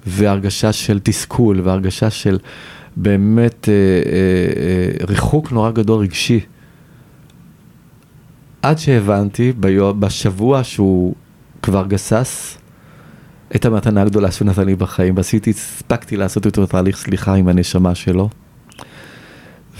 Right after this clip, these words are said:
וניקיתי לחלוטין את כל ה-, ה-, ה-,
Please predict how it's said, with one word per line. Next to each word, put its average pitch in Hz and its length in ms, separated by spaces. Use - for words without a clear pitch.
וניקיתי 95 1400
לחלוטין 110 540
את 101 120
כל 147 540
ה-, 101 100
ה-, 92 760
ה-, 90 300